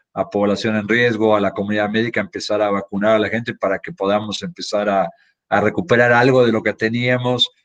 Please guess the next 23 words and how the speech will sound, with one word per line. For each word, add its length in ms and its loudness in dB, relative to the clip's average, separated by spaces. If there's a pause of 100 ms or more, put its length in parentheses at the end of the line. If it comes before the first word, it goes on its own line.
(160)
Y 100 -6
entre 220 -4
esas 220 -2
cosas 280 0
que 100 -2
yo 180 -4
pueda 180 2
tomar 260 -4
un 140 -8
vuelo, 340 2
ir 180 -2
a, 300 -2 (320)
a 80 -2
Buenos 260 0
Aires, 200 4
mi 120 0
hijo 140 -2
mayor 320 2
vive 240 2
allá, 440 4
mis 220 -8
primos, 320 -4
entonces, 440 -8